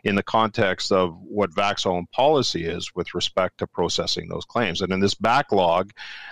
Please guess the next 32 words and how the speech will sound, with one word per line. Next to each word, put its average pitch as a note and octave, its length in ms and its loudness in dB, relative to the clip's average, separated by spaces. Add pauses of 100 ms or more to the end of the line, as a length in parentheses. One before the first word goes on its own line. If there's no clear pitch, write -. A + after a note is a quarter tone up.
uh, F2 140 0
this F#2 160 2
forty G#2+ 360 2
thousand F#2+ 680 0
plus F2+ 220 2
backlog F#2+ 600 2
is D#2+ 80 0
certainly F2 340 -2
causing F2+ 520 0
more E2 180 -2
problems, F#2 800 0
uh, E2 560 0
than, E2+ 420 -2
uh, E2 540 0
than F2 160 0
they're F2 140 0
finding F2+ 320 0
solutions. G#2 480 2
So A2+ 100 4
I A2 60 4
think D3+ 240 0 (380)
from G#2+ 160 2
a G2 40 2
presumptive A#2 640 2
standpoint, F2+ 760 0 (600)
you G#2 80 -2
know, F#2+ 100 2
we G2 140 0
should D3+ 280 4
be A2+ 160 4
able E2 240 0
to, C3+ 380 2